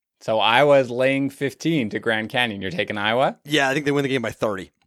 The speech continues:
Speaker 2: I think they absolutely <laughs> just eviscerate. G-, th-, this is what Iowa does. Iowa takes bad teams behind the woodshed and just punishes them. I, so I think they kill Grand Canyon,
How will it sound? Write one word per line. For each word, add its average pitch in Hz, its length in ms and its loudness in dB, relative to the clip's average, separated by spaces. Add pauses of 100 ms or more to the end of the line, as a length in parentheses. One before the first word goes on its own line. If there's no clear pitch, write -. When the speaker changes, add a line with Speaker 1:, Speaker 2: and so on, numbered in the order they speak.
(100)
Speaker 2:
I 135 60 -8
think 120 160 -8
they 127 80 -8
absolutely 127 640 -4
<laughs> - 40 -20
just - 320 -8
eviscerate. 113 640 -4
G-, 165 160 -12
th-, 127 180 -12
this 175 180 0
is 165 80 0
what 151 100 2
Iowa 135 280 0
does. 104 300 -4
Iowa 165 320 0
takes 147 240 -2
bad 135 380 -2
teams 139 280 -6
behind 120 280 -8
the 98 60 -10
woodshed 131 480 -4
and 104 120 -12
just - 260 -10
punishes 110 460 -6
them. 85 200 -16 (320)
I, 110 160 -6
so 127 140 -4
I 151 100 0
think 160 180 -2
they 110 120 -4
kill 165 320 -2
Grand 143 280 -2
Canyon, 175 400 -2